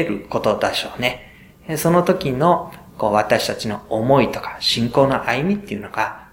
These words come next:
少し感覚的に違ってくるんだっていうことを体験する機会になるかも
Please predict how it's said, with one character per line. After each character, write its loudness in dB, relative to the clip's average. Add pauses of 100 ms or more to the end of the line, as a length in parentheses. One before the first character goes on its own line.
(160)
少 0
し 2
感 -4
覚 -6
的 -6
に -6
違 0
っ -2
て 2
く 4
る 4
ん 0
だ 6
っ 2
て 4
い 6
う 6
こ 2
と 0
を -6 (400)
体 0
験 0
す -4
る -2
機 -12
会 -4
に 0
な 0
る -4
か -4
も -12